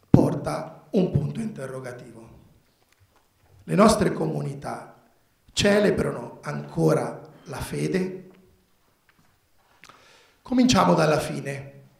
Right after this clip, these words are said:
così almeno sapete già chi è l'assassino e se uno vuole magari va a dormire prima.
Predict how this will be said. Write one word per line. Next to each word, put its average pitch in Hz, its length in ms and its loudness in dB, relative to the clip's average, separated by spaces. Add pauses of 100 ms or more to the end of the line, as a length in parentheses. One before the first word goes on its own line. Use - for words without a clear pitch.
(160)
così 147 240 -6
almeno 151 320 0
sapete 143 340 -6
già 147 480 -2
chi - 140 -14
è 135 80 -4
l'assassino 147 800 0
e - 160 -18
se - 140 -14
uno 147 240 -2
vuole 127 440 -4
magari 117 320 -18
va 120 240 -12
a - 200 -18
dormire 123 420 -14
prima. 143 340 -12